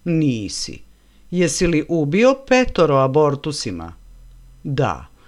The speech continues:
Na poslu ništa ne radiš. Lukav, s bradom,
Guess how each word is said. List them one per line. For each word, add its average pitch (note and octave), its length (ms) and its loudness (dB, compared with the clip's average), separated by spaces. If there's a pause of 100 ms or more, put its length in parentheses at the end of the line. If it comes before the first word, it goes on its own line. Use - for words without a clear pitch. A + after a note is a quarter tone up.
(440)
Na F#3+ 160 2
poslu F3 420 4
ništa D#3+ 380 0
ne D#3+ 240 0
radiš. - 640 -4 (140)
Lukav, D3 680 -2
s A#2+ 100 -8
bradom, B2 720 -2